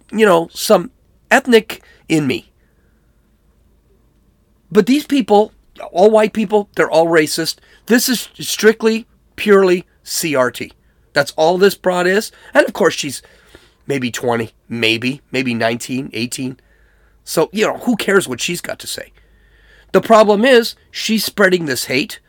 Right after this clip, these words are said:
And it's hate. This is hate.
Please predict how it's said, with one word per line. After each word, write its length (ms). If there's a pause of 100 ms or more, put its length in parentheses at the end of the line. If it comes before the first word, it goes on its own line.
(1120)
And 160
it's 180
hate. 400 (200)
This 180
is 140
hate. 340